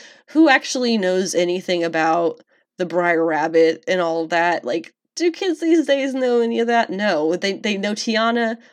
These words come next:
one hundred percent. Um, and if you look actually at the photographs of the three D model they put out for the reimagining of the ride,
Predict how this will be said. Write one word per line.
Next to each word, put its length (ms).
one 200
hundred 320
percent. 600
Um, 520
and 160
if 140
you 140
look 400
actually 340
at 80
the 60
photographs 640
of 400
the 400
three 280
D 160
model 380
they 180
put 200
out 240
for 100
the 160
reimagining 720
of 120
the 80
ride, 520